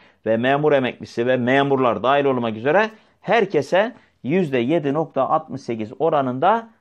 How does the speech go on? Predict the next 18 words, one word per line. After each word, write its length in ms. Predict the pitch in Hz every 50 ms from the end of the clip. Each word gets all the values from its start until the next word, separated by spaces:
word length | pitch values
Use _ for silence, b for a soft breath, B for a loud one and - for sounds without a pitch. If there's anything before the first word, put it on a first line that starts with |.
| b b -
zam 440 | 104 98 110 147 170 202 240 - - _ _ _ -
yansıtılacak 840 | 120 135 139 131 - - 107 - 190 202 202 190 131 147 151 - _ _ _ _ _ _ _ _ -
değerli 340 | 117 110 95 82 80 113 131
izleyicilerimiz. 760 | 110 107 92 98 95 87 82 85 82 78 - 69 69 - _ b b b b b b b b b b
Bu 200 | 127 139 196 247
durumda 420 | 233 233 214 185 139 127 110 98 92
memur 540 | 92 104 120 135 147 160 175 202 226 226 - -
emekli 720 | - 160 156 151 147 139 139 - 165 170 170 160 139 - -
maaşlarında 1200 | 113 127 131 135 131 123 - - - 127 123 120 117 117 117 113 110 107 110 110 117 139 - - - -
en 160 | 156 170 165
az 280 | 151 135 123 107 - - -
iki 200 | 123 - - 135
yüz 80 | 131
otuz 240 | 143 135 - - -
iki 160 | - - 175
lira 180 | 165 151 135 123
artış 320 | 113 101 - - 95 -
olacak. 600 | 101 92 87 85 98 104 127 - - - _ _